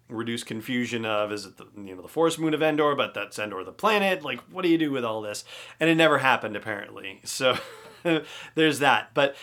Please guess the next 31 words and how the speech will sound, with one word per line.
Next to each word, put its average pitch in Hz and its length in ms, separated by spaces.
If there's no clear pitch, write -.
there 160 180
are 165 100
nine 190 540
moons 175 380
around 143 220
the 131 60
planet, 127 420
so 123 200
here's 190 380
good 156 200
for 147 200
you 127 180
for 123 160
trivia. 113 400
There's 104 220
the 117 80
Forest 208 420
Moon, 185 340
there's 135 240
the 143 120
Ocean 165 360
Moon, 147 280
which 123 180
is 120 80
called 120 300
Kef - 240
Bir 123 180
by 120 240
the 120 220
Ewoks 110 400
themselves. 120 580